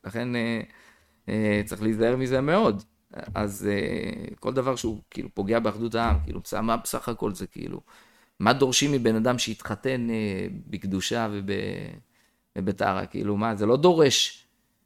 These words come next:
זה לא דורש איזשהו משהו, אה, תמוה, כאילו, אומרים שם ברכות, עושים את הטקס, עושים את הקידושין כמו ש-, כראוי, ורואים שה-, השידוך הזה מתאים. אז, אה, כאילו, אז אני אומר, מי שעומד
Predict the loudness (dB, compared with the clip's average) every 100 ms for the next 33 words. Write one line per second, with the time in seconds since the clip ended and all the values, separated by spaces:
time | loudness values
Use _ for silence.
0 | _ _ 0 6 6 6 4 2 2 2
1 | 2 2 0 0 0 2 0 -2 -4 -8
2 | -10 -14 -20 _ -2 2 2 2 0 0
3 | -4 -4 -6 -10 -16 _ _ _ _ _
4 | _ 0 2 4 2 2 0 2 2 2
5 | 0 -6 -4 -2 -2 -4 -6 -6 -6 -4
6 | -4 -4 -6 -6 -6 -4 -4 -4 -10 -20
7 | -4 2 6 8 10 8 6 4 2 2
8 | 2 4 4 2 0 -2 -4 -2 0 0
9 | 0 0 -2 -2 -2 -2 -2 0 -2 -2
10 | -10 -20 _ _ _ _ -10 -8 -6 -4
11 | -2 0 0 -2 -4 -6 -12 _ -14 -14
12 | -16 _ _ _ _ _ _ _ -20 -10
13 | -6 -4 -4 -4 -2 0 2 4 4 4
14 | 4 6 4